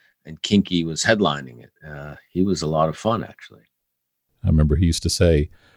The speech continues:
Speaker 2: "Don't think that I'm buying their cigars, I'm burning their fields."
Speaker 1: Right. He is a character, man. He, he's still a lot of fun to, uh, to watch perform, I have to say.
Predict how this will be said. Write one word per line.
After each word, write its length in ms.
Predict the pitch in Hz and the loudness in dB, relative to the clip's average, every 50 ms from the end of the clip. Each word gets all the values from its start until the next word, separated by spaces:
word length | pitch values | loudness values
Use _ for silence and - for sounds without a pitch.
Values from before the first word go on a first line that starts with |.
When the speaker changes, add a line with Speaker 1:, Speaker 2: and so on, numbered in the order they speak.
| - - | -10 -2
Speaker 2:
"Don't 220 | - 98 98 - | 2 2 4 4
think 160 | - 98 98 - | 4 2 4 4
that 180 | 85 80 82 | 6 6 6
I'm 180 | 82 78 73 73 | 6 6 4 4
buying 220 | 80 90 95 95 | 4 4 4 4
their 80 | 85 76 | 4 2
cigars, 560 | - - 80 78 85 87 87 85 87 90 - | 0 -2 -2 2 4 6 6 6 6 4 4
I'm 280 | - 78 73 69 71 65 | 2 2 2 4 4 4
burning 400 | 65 - 85 87 87 82 78 82 | 4 4 6 6 6 6 4 4
their 120 | 80 76 | 2 0
fields." 640 | - - 87 76 69 60 60 58 50 - - - - _ _ - 85 - - | 0 2 2 2 4 2 0 -6 -8 -6 -6 -6 -6 _ _ -20 -20 -20 -18
Speaker 1:
Right. 480 | 92 90 92 92 - - - - - - - _ _ - - - - - - - - - - _ _ | -12 -8 -4 -2 -2 -2 -2 -4 -6 -12 -16 _ _ -10 -8 -6 -4 -4 -6 -8 -10 -14 -18 _ _
He 160 | - 117 123 | 0 2 4
is 140 | 123 117 120 | 6 6 4
a 40 | |
character, 540 | 104 - - 107 110 117 107 90 - - 65 | 4 4 4 4 4 4 4 2 -2 -6 -14
man. 340 | 65 65 64 67 69 69 71 _ - | -14 -16 -18 -18 -18 -20 -20 _ -18
He, 300 | 82 85 90 87 85 78 | -12 -8 -6 -6 -6 -6
he's 180 | 85 95 90 - | -6 -8 -8 -6
still 220 | - - 117 110 | 0 4 6 6
a 40 | 104 95 95 | 8 8 8
lot 140 | 95 95 87 | 6 4 2
of 60 | - | 0
fun 280 | - - 95 98 98 | -6 -4 -2 -2 -2
to, 380 | 90 - - 82 78 78 78 76 | -4 -6 -10 -14 -14 -14 -12 -14
uh, 180 | 71 69 69 69 _ _ _ | -14 -16 -18 -20 _ _ _
to 100 | - 85 | -14 -10
watch 320 | 80 80 80 78 - - | -2 0 0 0 0 -2
perform, 520 | - - 73 - - 87 90 101 95 69 57 | -8 -14 -14 -10 -6 -4 -4 -4 -4 -6 -8
I 60 | 53 | -10
have 220 | - 55 - - - | -12 -14 -16 -18 -20
to 80 | - | -18
say. 180 | - - - | -18 -18 -18